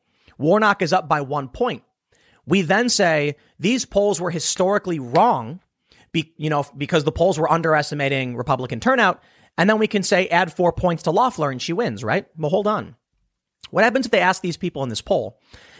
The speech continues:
and they say, "Yes, I'll support the Republican, but I'm going to D C on the sixth," or, "I don't trust the election system," or, "I think it's rigged," and they don't go and vote? This is one of the biggest problems with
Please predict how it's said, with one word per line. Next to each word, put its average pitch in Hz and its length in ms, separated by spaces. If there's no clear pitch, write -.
and 175 160
they 180 80
say, 208 180
"Yes, 175 320
I'll 175 100
support 156 300
the 127 80
Republican, 160 640
but 123 420
I'm 254 160
going 233 220
to 214 60
D 202 180
C 254 200
on 147 120
the 113 80
sixth," - 400
or, 202 420
"I 170 100
don't 190 160
trust 180 240
the 175 60
election 147 340
system," 196 360
or, 180 300
"I 147 40
think 156 200
it's - 140
rigged," 170 320
and 151 180
they 151 100
don't 139 340
go 113 160
and 104 100
vote? 127 260
This 180 120
is 254 60
one 294 120
of 294 40
the 285 60
biggest 226 320
problems 156 600
with 127 500